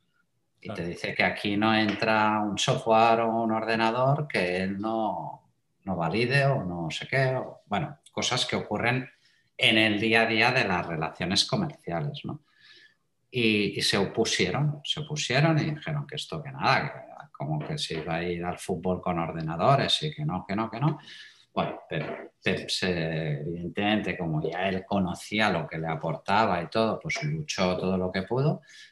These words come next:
Speaker 1: y al final pues dijo, "Mira, ya lo, lo pago yo de mi bolsillo", ¿no?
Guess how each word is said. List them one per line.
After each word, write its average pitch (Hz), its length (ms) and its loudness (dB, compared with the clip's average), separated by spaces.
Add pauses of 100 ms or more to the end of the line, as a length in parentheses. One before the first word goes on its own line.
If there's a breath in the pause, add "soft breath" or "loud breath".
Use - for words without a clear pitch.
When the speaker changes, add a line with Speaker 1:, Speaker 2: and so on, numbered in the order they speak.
Speaker 1:
y 101 60 -2
al 92 100 2
final 92 440 0
pues 98 180 -2
dijo, 90 280 -2
"Mira, 90 480 -2
ya 90 180 -4
lo, 95 320 2
lo 82 140 -6
pago 123 340 2
yo 101 120 0
de 76 100 -4
mi 78 120 -4
bolsillo", - 480 -4 (340)
¿no? 143 320 -10